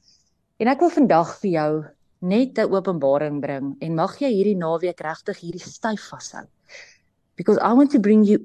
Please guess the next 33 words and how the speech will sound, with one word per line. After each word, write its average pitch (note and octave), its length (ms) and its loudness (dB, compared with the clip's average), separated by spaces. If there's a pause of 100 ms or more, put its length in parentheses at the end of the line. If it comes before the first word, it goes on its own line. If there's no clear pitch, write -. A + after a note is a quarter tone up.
Easter G3+ 760 -2 (1000)
through F3 180 4
the F3 160 0
eyes G3+ 300 2
of C3+ 100 2
a C#3 80 2
worm. A#2+ 480 -2 (1200)
You G3+ 120 6
see, A#3 480 2 (200)
in G#3 160 4
verse G#3 300 2
six, - 480 -4
when F3 440 -2 (300)
it F#3+ 140 2
is F#3 160 2
written, F#3 420 2
But E3 160 2
I'm B3+ 220 4
a C4 60 4
worm D#3+ 460 0
and D3 100 -4
not E3 140 -2
a G3+ 60 -4
man, C#3+ 580 -6 (380)
a F#3+ 60 0
reproach A#3 680 0
of D#3+ 180 -2
men C3+ 380 -6
and F3+ 160 -2
despised B3 800 0
by E3 160 0
the D#3 100 -6
people. F3 600 -6